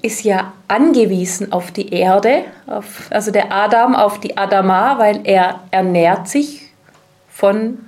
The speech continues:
dieser Erde, es ist sein Lebensraum, er kultiviert diese Erde.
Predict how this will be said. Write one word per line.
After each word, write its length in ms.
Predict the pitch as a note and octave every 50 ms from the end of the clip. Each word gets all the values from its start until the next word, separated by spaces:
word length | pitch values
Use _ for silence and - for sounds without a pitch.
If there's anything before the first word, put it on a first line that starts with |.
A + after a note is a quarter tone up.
| - _ _ _ _ _ -
dieser 280 | A3+ G#3+ A3 A#3 G#3 -
Erde, 280 | G3+ G3 G3+ A3 B3+ C4+
es 160 | C#4 C4+ -
ist 140 | G3 - -
sein 280 | F#3 F3 F3 F3 F3
Lebensraum, 920 | E3 E3+ E3+ E3+ E3+ F3 A3 A3 G#3+ - - G#3+ A3 A3+ B3 B3+ C4 C4 -
er 220 | F#3 F#3 - -
kultiviert 720 | - - - A3 G3+ G3 G#3 G3+ F#3+ F3 G3+ A3 A#3+ A#3+ -
diese 220 | C4 C4 - -
Erde. 380 | - - A#3 A#3 A#3+ A#3 B3+